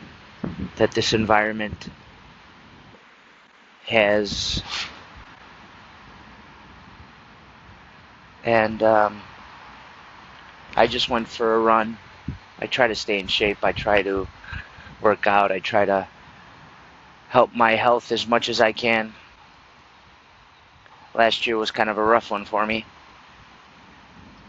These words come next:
And honestly, I don't care how cold or hot it is,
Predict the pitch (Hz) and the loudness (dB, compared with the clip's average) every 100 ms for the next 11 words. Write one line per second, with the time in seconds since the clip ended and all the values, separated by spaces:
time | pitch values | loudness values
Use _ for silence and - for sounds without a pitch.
0 | - - 110 117 123 123 135 127 117 113 | -14 -4 2 2 2 0 0 2 2 -2
1 | 101 - - - - - - - - - | -6 -20 -20 -20 -20 -20 -20 -20 -20 -20
2 | - - - - - - - 117 120 113 | -20 -20 -20 -20 -20 -20 -6 0 0 2
3 | 120 107 113 120 - 123 123 120 110 107 | 2 2 4 2 0 2 4 4 0 2
4 | 113 113 110 104 104 104 - | 2 2 0 -2 -2 -4 -8